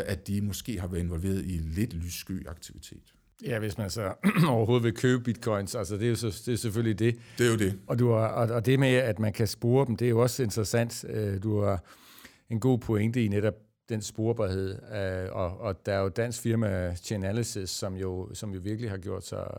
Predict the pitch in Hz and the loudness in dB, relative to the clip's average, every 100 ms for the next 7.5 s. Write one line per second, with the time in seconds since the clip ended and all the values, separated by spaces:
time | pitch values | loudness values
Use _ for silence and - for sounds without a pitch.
0 | - - 107 92 104 95 95 113 135 - | -14 -12 -10 -8 -6 -4 -2 -2 -4 -8
1 | 95 92 82 95 92 92 95 107 98 101 | -10 -10 -10 -8 -8 -8 -6 -6 -8 -8
2 | 95 - 95 95 92 85 90 90 - - | -10 -8 -8 -6 -6 -8 -10 -12 -12 0
3 | 107 104 120 117 107 120 135 117 98 101 | 2 4 4 4 4 2 0 0 0 2
4 | 104 101 101 113 104 95 110 117 104 107 | 4 4 2 0 -2 -2 0 -2 0 0
5 | 104 104 104 104 98 127 123 110 104 98 | 0 -2 -2 -2 -4 -6 -4 -4 -2 -4
6 | 90 - 104 95 101 104 120 98 95 92 | -6 -6 -4 -2 -4 -4 -6 -4 -4 -2
7 | 90 92 117 98 | -2 -2 -4 -4